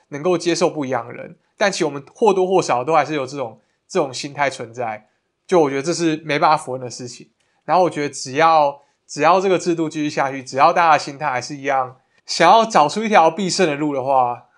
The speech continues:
我觉得这是被迫随波逐流。那学历这个问题应该就一直存在，它不是说我们今天突然有个政治人物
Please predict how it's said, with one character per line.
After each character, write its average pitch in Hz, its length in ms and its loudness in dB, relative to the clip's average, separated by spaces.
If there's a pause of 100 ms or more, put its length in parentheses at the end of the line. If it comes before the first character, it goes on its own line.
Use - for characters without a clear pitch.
(140)
我 160 120 -4
觉 175 100 4
得 185 60 6
这 240 320 4 (100)
是 226 160 -4
被 226 260 4
迫 190 240 4
随 151 160 2
波 151 220 2
逐 123 180 -6
流。 120 320 -8 (120)
那 196 380 2
学 - 260 -2
历 175 120 0
这 170 100 2
个 165 80 4
问 147 200 -2
题 123 160 -12
应 143 120 -14
该 170 140 2
就 156 160 -2
一 135 60 -4
直 131 80 -10
存 110 260 -12
在， 113 340 -10 (240)
它 180 140 2
不 170 140 -8
是 165 120 -8
说 151 440 0
我 131 40 -8
们 135 140 -12
今 156 100 -8
天 170 140 -4
突 170 100 -2
然 170 80 2
有 127 80 -6
个 131 80 -6
政 156 200 -2
治 151 100 -8
人 131 140 -6
物 131 320 -10